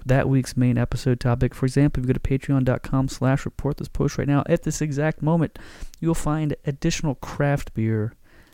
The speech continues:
content. Um, Chris and I have a third of a dozen kids between us, so <laughs> we need all the support you can give. Please help us out here. We need to feed our families, uh, just not with, uh,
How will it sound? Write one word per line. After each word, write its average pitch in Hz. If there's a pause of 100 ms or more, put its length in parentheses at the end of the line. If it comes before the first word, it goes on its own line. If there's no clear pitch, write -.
(180)
content. - (1000)
Um, 107 (600)
Chris -
and 143
I 135
have 120
a 101
third 151
of 139
a 127
dozen 143
kids 151
between 165
us, 196
so 120 (140)
<laughs> -
we -
need 143
all 143
the 156
support 170
you 165
can 147
give. - (140)
Please - (140)
help 165
us 127
out 113
here. 107 (760)
We 151
need 135
to 135
feed 139
our 127
families, 113
uh, 95
just -
not 143
with, 120
uh, 98